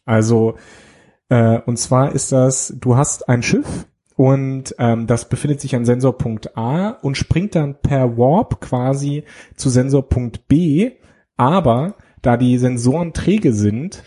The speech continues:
ähm, registrieren sie Sensorpunkt, äh, äh, reg-, registrieren sie Punkt A und Punkt B gleichzeitig und jetzt weiß quasi, ähm, das Schiff nicht,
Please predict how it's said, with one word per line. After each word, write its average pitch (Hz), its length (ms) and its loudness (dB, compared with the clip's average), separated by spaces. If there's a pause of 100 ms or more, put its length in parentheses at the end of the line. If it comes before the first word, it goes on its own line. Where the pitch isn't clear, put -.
(160)
ähm, 120 440 -4
registrieren 156 640 0
sie 139 220 4
Sensorpunkt, 135 760 0
äh, 117 180 4
äh, 117 280 -2 (180)
reg-, 131 420 -10
registrieren 131 520 -2
sie 127 80 2
Punkt - 340 -6
A 131 160 2
und 165 160 -8
Punkt 127 280 -8
B 135 180 4
gleichzeitig 120 840 0
und 131 120 -4
jetzt 123 200 -2
weiß 127 420 0
quasi, 147 640 -4 (540)
ähm, 120 680 0 (280)
das 117 180 2
Schiff - 320 -2
nicht, 151 520 -4